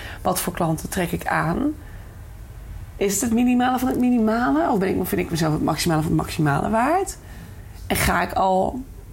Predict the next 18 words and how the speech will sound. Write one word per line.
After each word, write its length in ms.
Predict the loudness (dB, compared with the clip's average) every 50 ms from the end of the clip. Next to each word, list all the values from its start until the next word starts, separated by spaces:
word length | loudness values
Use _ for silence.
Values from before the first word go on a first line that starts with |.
| -16 -16 -14 -14 -14 -14 -12 -6 -2
enorm 500 | 0 2 2 4 4 2 2 2 2 0
sky 280 | 0 0 2 2 4
high? 500 | 4 4 4 4 4 4 4 4 2 2 0 -2 -4 -10 -16 -14 -2
Nou, 160 | 0 2 2
dan 100 | 2 2
zal 140 | 0 0 2
je 60 | 2
dit 140 | 0 0 -2
ook 60 | 0
wel 80 | 0 2
niet 100 | 4 4
luisteren, 420 | 4 4 4 2 2 2 2 2
denk 140 | 2 2 2
ik. 200 | 0 -2 -2 -6 -10 -14 -14 -14 -14 -14 -14 -14 -14 -14 -16 -14 -14 -14 -14 -14 -14 -14 -14 -14 -14 -14 -14 -14 -14 -14 -12 -12 -12 -14 -14 -14 -14 -14 -12 -12 -12 -14 -14 -14 -14 -14 -14 -14 -14 -14 -14 -16 -16 -16 -14 -14 -14 -14 -14 -14 -14 -14 -14 -14 -14 -16 -16 -16 -6 -2
Maar 120 | 0 0
als 160 | 2 2 2 2
je 80 | 0
vastzit, 640 | 2 2 2 2 2 2 2 2 2 0 -2 -4